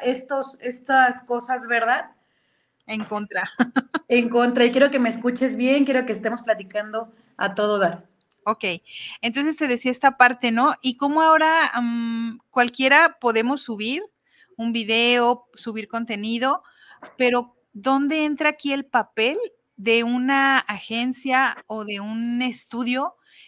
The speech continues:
Speaker 2: que se dedica a hacer esto precisamente, ¿no? La promoción y la parte digital profesional. ¿Qué
Speaker 1: Así
Speaker 2: diferencia
Speaker 1: es.
Speaker 2: hay entre esto, Rubí?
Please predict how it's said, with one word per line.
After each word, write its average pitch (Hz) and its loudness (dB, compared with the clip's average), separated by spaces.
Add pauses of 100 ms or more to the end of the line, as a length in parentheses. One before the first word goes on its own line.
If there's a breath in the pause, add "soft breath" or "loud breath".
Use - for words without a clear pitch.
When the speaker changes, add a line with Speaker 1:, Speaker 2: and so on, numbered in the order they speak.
(120 soft breath)
Speaker 2:
que 233 -4
se 233 -4
dedica 247 -2 (560 soft breath)
a 214 -10
hacer 254 -4
esto 262 -8
precisamente, 226 -8
¿no? 208 -12 (200)
La 214 0
promoción 226 -2 (400 loud breath)
y 226 -6
la 220 0
parte 233 0
digital 240 0 (100)
profesional. 185 -8 (1200)
¿Qué 269 2
Speaker 1:
Así 247 4
Speaker 2:
diferencia 294 2
Speaker 1:
es. 247 -4
Speaker 2:
hay 240 0
entre 185 -4
esto, 175 -10 (640)
Rubí? 175 -10